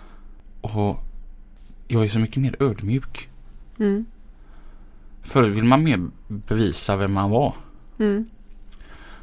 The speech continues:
Speaker 1: Men hans väldigt ödmjuka sätt att vara, och man ser hur han lyckas på att vara så ödmjuk, har nog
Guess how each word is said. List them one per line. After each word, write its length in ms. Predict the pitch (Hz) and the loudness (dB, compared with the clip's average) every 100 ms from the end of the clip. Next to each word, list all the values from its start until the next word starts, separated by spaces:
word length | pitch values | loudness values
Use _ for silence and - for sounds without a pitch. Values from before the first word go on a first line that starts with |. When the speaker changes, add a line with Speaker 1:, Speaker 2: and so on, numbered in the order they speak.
| - - | -18 -2
Speaker 1:
Men 240 | 113 113 - | 2 2 0
hans 640 | - - 143 165 156 - 139 | -6 2 4 6 2 -4 2
väldigt 560 | 165 110 87 - - | 2 2 0 -6 0
ödmjuka 1040 | 143 98 - - 95 92 82 - - 85 - | 4 4 2 -4 -2 0 -2 -4 -4 -4 -2
sätt 380 | - 104 - - | -2 -4 -4 -6
att 140 | - | 2
vara, 320 | 117 104 120 - - - - - - | 4 4 2 -2 -12 -16 -16 -16 -8
och 80 | - | 0
man 140 | 110 104 | 2 2
ser 220 | 120 85 | 2 2
hur 60 | |
han 200 | 95 104 | 2 2
lyckas 340 | 87 - - - | 0 -2 -4 -2
på 100 | 98 | -2
att 60 | |
vara 220 | 104 98 107 | 0 0 0
så 180 | 107 - | -2 0
ödmjuk, 600 | 104 - 104 123 - - - - - - - - - - - - - | 0 2 -2 -2 -8 -14 -18 -20 -18 -18 -18 -18 -20 -20 -18 -16 -8
har 240 | 98 120 | 2 4
nog 240 | 117 98 | 6 4